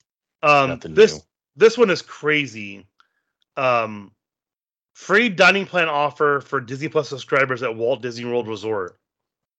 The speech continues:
Speaker 2: But there's a catch. But
Speaker 1: What's
Speaker 2: wait.
Speaker 1: the catch?
Speaker 2: <laughs> There's a catch. So, <laughs> when they purchase a non-discounted four-day, I mean, sorry, four-night, four-day Walt Disney,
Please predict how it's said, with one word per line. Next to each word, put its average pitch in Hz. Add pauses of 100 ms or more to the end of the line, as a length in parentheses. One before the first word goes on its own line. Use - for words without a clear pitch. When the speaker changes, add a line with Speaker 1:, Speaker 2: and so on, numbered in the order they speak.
(400)
Speaker 2:
But 104
there's 95
a -
catch. -
But 98
Speaker 1:
What's -
Speaker 2:
wait. 135
Speaker 1:
the -
catch? - (300)
Speaker 2:
<laughs> -
There's 101
a 104
catch. - (680)
So, 104 (340)
<laughs> -
when 117
they 107
purchase 139
a 113
non-discounted 98 (140)
four-day, 95 (720)
I 101
mean, 101
sorry, 82
four-night, 110
four-day 90 (600)
Walt 95
Disney, 98